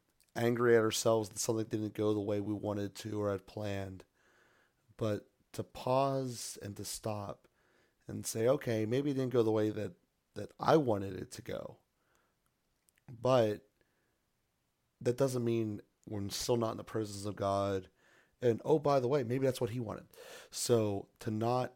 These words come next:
get angry and dig a hole deeper, but to reflect, "Okay,"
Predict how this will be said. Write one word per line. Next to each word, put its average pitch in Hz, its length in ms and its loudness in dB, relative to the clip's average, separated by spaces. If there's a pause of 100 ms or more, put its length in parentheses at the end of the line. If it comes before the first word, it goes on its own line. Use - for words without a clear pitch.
(100)
get 113 240 -4
angry 110 500 -2
and 98 240 -8
dig 110 160 0
a 104 80 2
hole 104 340 -6
deeper, 123 600 -6 (640)
but 107 160 -8
to 107 120 -8
reflect, 101 720 -4 (380)
"Okay," 107 500 -2